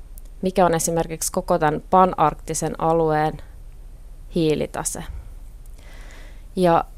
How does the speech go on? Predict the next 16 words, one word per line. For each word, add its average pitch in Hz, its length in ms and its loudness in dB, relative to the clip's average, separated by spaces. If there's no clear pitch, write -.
koska 208 260 6
me 208 100 8
halutaan 202 380 6
pystyä 202 400 4
ennustamaan, 160 880 4
mitä 196 220 4
ilmaston 185 500 4
lämpenemisen 151 680 2
myötä 165 340 2
tapahtuu 160 720 2
siellä 151 420 4
arktisilla 151 600 2
alueilla, 156 480 0
niin 196 80 4
meidän 202 360 10
pitäisi 190 540 4